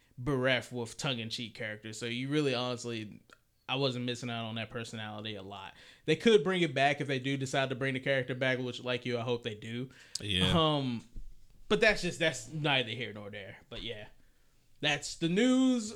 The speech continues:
Speaker 1: from the nerds.
Speaker 2: Okay. I can understand that. I can understand that.
Speaker 1: Yeah.
Speaker 2: Changing your character so much it doesn't feel like your character anymore.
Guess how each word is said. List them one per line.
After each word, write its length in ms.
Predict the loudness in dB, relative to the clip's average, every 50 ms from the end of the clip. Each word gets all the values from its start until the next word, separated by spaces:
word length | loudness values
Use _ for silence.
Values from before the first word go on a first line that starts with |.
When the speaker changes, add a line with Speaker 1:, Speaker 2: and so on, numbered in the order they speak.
| -8
Speaker 1:
from 340 | 0 2 2 4 4 2 2
the 80 | 2 2
nerds. 680 | 2 2 2 2 0 0 0 -2 -4 -6 -6 -6 -4 -4 -4 -4 -4 -6 -8 -10 -8 _ 6 6 6 6 4 0 -10 -14 -16 -16 -18 -20 -20 -20 -20 -20 -20 -20 -20 -14 -4 -2
Speaker 2:
Okay. 400 | -2 0 0 0 0 0 0 0 -4 -8 -14 -16 -20 -20 _ _ _ _ _ _ _ _ _ _ _ _ _ _ _ _ _ _ _ _ _ _ _ _ _ _ _ _ _ _ _ _ _ _ _ -16 -16 -16 -14 -6 0
I 100 | 0 0
can 140 | 2 2 0
understand 380 | 0 0 -2 -2 -4 -4 -10 -12 -16
that. 460 | -18 -18 -18 -18 -20 -20 -18 -14 -14
I 40 | -12
can 120 | -12 -12
understand 340 | -14 -14 -16 -16 -16 -16 -16
that. 180 | -16 -18 -20 -20 -20 -16 -12 -10 -8 -6
Speaker 1:
Yeah. 240 | -4 -4 -4 -4 -4 -6 -8 -10 -10 -4
Speaker 2:
Changing 320 | -2 0 2 2 0 0
your 80 | -4 -4
character 360 | -2 -2 -2 -2 -2 -2 -4
so 220 | -2 -2 0 0 0
much 220 | -2 -2 -4 -4
it 40 | -4
doesn't 240 | -4 -4 -4 -6 -6
feel 160 | -6 -6 -4
like 220 | -4 -4 -4 -6
your 80 | -8 -10
character 360 | -6 -6 -4 -6 -6 -8 -8
anymore. 420 | -8 -6 -6 -6 -4 -4 -4 -6